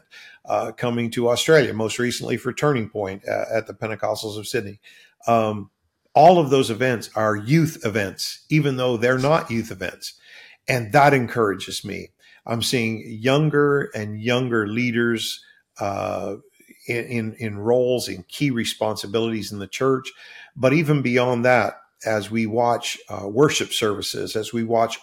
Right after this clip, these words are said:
altar services, the, the, the great, uh, swell of response is from those that are younger. And so we value our elders and we honor them,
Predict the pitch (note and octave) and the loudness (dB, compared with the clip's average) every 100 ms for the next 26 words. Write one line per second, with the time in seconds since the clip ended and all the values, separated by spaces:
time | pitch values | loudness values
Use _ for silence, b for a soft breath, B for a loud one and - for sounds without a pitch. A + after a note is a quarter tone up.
0 | - B2 C3 - - G#2+ F#2 - - - | 0 0 0 -4 -4 -4 -6 -10 -12 -10
1 | - b b b b _ A2 B2+ A2+ A2 | -14 b b b b _ 0 2 2 0
2 | A#2 G#2+ - A2 G2+ G2+ A#2+ D3+ D#3+ D#3+ | -2 -2 -8 -10 -12 -12 4 6 6 2
3 | - _ _ _ _ G#2+ G2+ G2 G2 - | -10 _ _ _ _ -2 0 0 -2 -6
4 | - - C3 C3+ C3+ G2+ A2 G#2+ - - | -4 -2 2 4 4 2 -4 -6 -6 -6
5 | C#3 C#3+ G2+ - - b b b b B2 | -4 -6 -8 -12 -14 b b b b -4
6 | - - A2+ G#2+ A#2 A#2 G#2+ A2 G#2 G#2 | -2 -2 -2 2 2 2 -2 -2 -2 -2
7 | G#2 G#2 G#2 A2 B2+ B2 F#2+ E2 - _ | -4 -6 -6 -4 -2 -2 -6 -10 -16 _
8 | _ _ _ - A#2 G#2+ - B2 A#2+ G#2 | _ _ _ -10 -8 -4 0 0 0 -2
9 | G#2 B2+ D3+ E3 D3+ C3 A2+ G2 F#2 F#2 | 2 4 6 4 2 2 0 -2 -2 -4
10 | G2 A2 A#2 G2+ G2+ G#2 - - B2 B2 | -4 -6 -6 -6 -6 -8 -6 0 0 2
11 | G#2+ F#2 F2 E2+ B2+ | -2 -4 -8 -8 -12